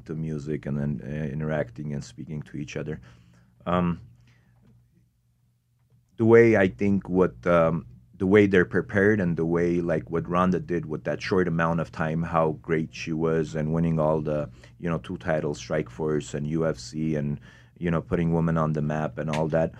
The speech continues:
It was very, it, it was great, and I think Edmund's doing the same thing in his, in, in the middleweight division. You know, he's been a pro for, I think, three or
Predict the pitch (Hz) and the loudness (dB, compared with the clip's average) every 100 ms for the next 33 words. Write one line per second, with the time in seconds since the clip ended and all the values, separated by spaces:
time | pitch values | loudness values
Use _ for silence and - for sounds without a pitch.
0 | - - - _ - 85 80 80 76 85 | -20 -20 -20 _ -4 -2 0 0 -2 -2
1 | 90 87 85 80 76 73 - - _ - | 2 4 2 0 -2 -6 -14 -20 _ -8
2 | 82 - 90 87 76 - 92 101 92 78 | -6 -2 0 0 0 4 6 8 6 2
3 | 78 82 85 76 - 95 104 92 82 80 | 0 0 -2 -2 0 2 4 2 0 -2
4 | 90 82 76 - 85 82 - 85 85 71 | 0 0 -2 -2 0 0 2 2 2 2
5 | 76 80 80 85 78 - 82 85 - 95 | 0 0 2 2 0 -6 -2 -2 2 2
6 | 87 87 80 76 76 - 76 80 73 71 | 4 4 2 2 0 -2 -4 -2 -2 -2
7 | 76 98 117 110 120 113 - 120 107 104 | 0 2 0 -2 -2 -2 0 0 0 0
8 | 90 - 90 - 85 87 85 78 | 0 0 -4 -2 0 2 2 2